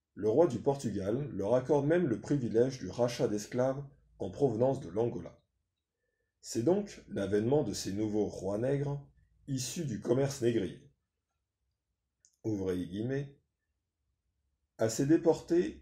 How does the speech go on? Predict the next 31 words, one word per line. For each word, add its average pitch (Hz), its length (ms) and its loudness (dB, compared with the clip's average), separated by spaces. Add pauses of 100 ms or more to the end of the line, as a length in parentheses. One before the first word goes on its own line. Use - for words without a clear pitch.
(140)
sont 101 480 -2 (160)
accouplés 104 480 -2
de 92 80 -6
force - 560 -4
des - 140 -14
captifs 95 500 -4
noirs, 131 500 -2 (480)
dont 143 320 2
la 98 120 -2
progéniture, 139 1040 0
conditionnée 104 720 -2
dans 87 160 -8
la 87 280 -10
haine 104 320 2 (260)
pour 87 160 -12
les 95 100 -8
Noirs, 131 540 -2 (320)
va - 160 4
s'inscrire 165 720 0
comme 101 260 -4
un 131 140 2
des 107 140 -4
fers 127 260 2
de 95 100 0
lance 117 300 2
de 90 100 -8
la 82 120 -10
politique 123 560 -4
européenne 107 500 0
des 90 120 -6
razzias, 98 600 -4